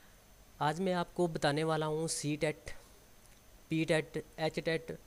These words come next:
का certificate कैसे download करते हैं। जो पीसी वाले आपने सर्ट-, certificate किसी कारण आपका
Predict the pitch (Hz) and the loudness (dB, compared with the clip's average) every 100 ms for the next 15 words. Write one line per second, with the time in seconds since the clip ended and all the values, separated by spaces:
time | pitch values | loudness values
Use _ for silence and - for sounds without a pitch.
0 | - - 160 156 156 143 170 165 160 - | -20 -6 -2 0 0 0 -2 -2 -2 0
1 | 151 143 180 165 147 147 147 143 - 151 | 0 2 2 2 2 2 2 0 2 2
2 | 147 147 156 147 165 151 196 180 175 165 | 2 0 -2 -2 -2 0 2 2 4 2
3 | 156 160 156 165 143 - 139 - 147 151 | 2 0 0 0 -2 -8 -12 -8 -4 -4
4 | - 156 156 147 165 156 170 160 151 151 | -4 0 0 0 -2 -4 0 0 2 0
5 | 143 - 151 147 | -2 -2 0 0